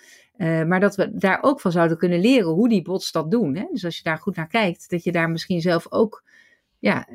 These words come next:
weer beter in wordt van hoe onderzoek ik eigenlijk dingen.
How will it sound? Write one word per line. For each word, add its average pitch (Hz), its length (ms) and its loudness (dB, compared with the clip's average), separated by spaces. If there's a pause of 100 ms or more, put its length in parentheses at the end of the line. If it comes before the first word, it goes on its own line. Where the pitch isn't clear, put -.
(340)
weer 180 240 2
beter 226 380 4
in 190 220 0
wordt 196 220 -2
van 175 140 -2
hoe 180 140 0
onderzoek 185 380 -2
ik 170 100 -4
eigenlijk 135 340 -4
dingen. 135 360 -2